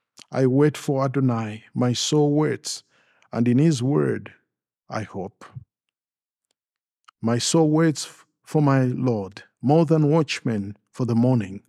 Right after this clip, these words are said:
watchmen for the morning. O Israel, wait for Adonai, for with Adonai there's loving kindness,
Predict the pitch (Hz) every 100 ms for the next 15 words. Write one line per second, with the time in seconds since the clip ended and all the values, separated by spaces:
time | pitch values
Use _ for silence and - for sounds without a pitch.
0 | _ - 143 - - 127 104 104 - 110
1 | 110 120 107 98 - _ _ _ _ -
2 | 135 113 147 143 147 143 123 113 - _
3 | - 139 160 143 - 156 151 151 143 135
4 | 113 107 104 - _ _ - 127 127 127
5 | 123 123 131 151 156 151 143 _ - 113
6 | 123 143 139 143 127 - 139 65 95 -